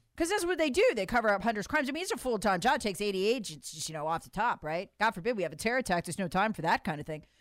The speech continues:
So they're doing this. So the Secret Service tells Politico, "Uh-uh, us? No, that, that didn't happen." Do you have any, they're asked by Politico and the Senate,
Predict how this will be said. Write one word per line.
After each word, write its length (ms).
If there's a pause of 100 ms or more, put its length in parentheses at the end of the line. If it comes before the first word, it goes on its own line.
(160)
So 480 (420)
they're 200
doing 180
this. 100 (140)
So 160
the 100
Secret 360
Service 340
tells 380
Politico, 720 (480)
"Uh-uh, 340 (240)
us? 320
No, 220
that, 300
that 200
didn't 200
happen." 200 (300)
Do 60
you 100
have 180
any, 460 (220)
they're 120
asked 220
by 160
Politico 640
and 320
the 240
Senate, 680